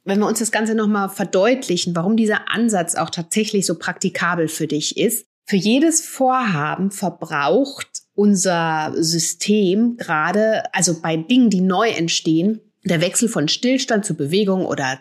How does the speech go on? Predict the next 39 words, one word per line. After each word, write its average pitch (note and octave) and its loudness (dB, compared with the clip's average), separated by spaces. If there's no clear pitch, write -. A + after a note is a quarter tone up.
Trägheit E3+ -2
zu C#3 -6
Tätigkeit, E3+ -2
was F3 0
auch D#3 -4
immer, E3 0
wird E3+ -4
die F#3 2
meiste F3+ 0
Energie E3+ -2
verbraucht. - -6
Und D#3 -2
das E3 0
ist - 0
ja F3+ -2
auch E3+ -4
logisch. F#3 0
Stell E3+ -2
dir F#3+ 0
ganz A#3 2
einfach G3+ -2
mal F3 -2
den E3 0
Start F3+ -2
eines E3+ -2
Flugzeugs D3+ -2
vor, E3+ 0
wie G#3+ 2
deine F#3 0
neue F3+ -2
Gewohnheit, F3+ -2
die E3+ -2
du D#3+ 0
in E3 0
dein D#3 -2
Leben E3 -2
holen D3 -2
möchtest. D3+ -2
Und E3+ 0